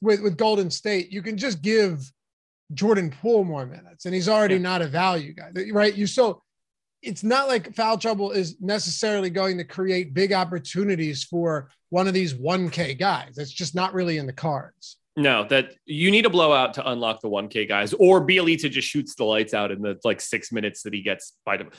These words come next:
Speaker 2: Bjelica is the only guy that can, like, actually affect it that's paid down. If he's playing those minutes again, you never know what somebody's just gonna fall into. They put up, like, two fantasy points per minute. If Bjelica scores fourteen, you have to have him.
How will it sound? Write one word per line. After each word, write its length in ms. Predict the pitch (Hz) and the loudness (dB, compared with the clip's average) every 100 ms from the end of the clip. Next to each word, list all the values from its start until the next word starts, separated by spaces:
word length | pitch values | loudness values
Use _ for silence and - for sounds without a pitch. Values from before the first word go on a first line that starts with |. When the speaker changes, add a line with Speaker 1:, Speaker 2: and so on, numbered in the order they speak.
| - | 0
Speaker 2:
Bjelica 360 | 262 311 277 262 | 4 4 2 0
is 100 | 208 | 2
the 120 | 208 | 2
only 160 | 202 | 4
guy 160 | 180 180 | 2 2
that 100 | 160 | 0
can, 140 | 147 | -2
like, 280 | 139 123 - 135 | 0 -2 0 0
actually 560 | 151 - - 156 147 | 0 0 -4 -4 -2
affect 400 | 127 - 117 - | -4 -2 -4 -4
it 120 | 117 - | -10 -8
that's 160 | 107 - | -12 -8
paid 300 | 107 101 107 | -6 -6 -6
down. 240 | - - _ - | -10 -12 _ -6
If 100 | - | 2
he's 200 | 208 202 | 2 2
playing 260 | 240 226 | 2 2
those 180 | 214 185 | 2 2
minutes 240 | 190 190 165 | 2 0 0
again, 420 | 147 151 151 147 _ _ _ _ _ | 2 2 0 -8 _ _ _ _ _
you 140 | 143 | 4
never 240 | 185 208 214 | 4 6 4
know 180 | 185 170 | 4 4
what 160 | 151 | 2
somebody's 320 | 160 151 139 | 0 -4 -4
just 140 | 139 127 | -6 -4
gonna 160 | 127 | -4
fall 400 | - 156 143 143 | 0 4 6 6
into. 360 | 135 127 127 123 | 4 0 -4 0
They 120 | 117 | 0
put 160 | 110 143 | 2 0
up, 80 | 135 | 0
like, 140 | 113 | -4
two 180 | - 151 | -6 -2
fantasy 400 | 147 143 131 127 | 0 0 -2 -6
points 260 | 131 127 | -4 -6
per 140 | - 117 | -6 -4
minute. 260 | 113 110 - | 0 -2 -4
If 120 | - | -2
Bjelica 360 | 175 180 170 | 2 2 2
scores 260 | 151 160 147 | -2 0 -2
fourteen, 540 | - 147 143 131 120 | 0 0 0 -4 -2
you 120 | 117 117 | -2 0
have 240 | 113 117 | -2 -2
to 100 | 113 | -8
have 220 | 104 - | -10 -14
him. 160 | - | -18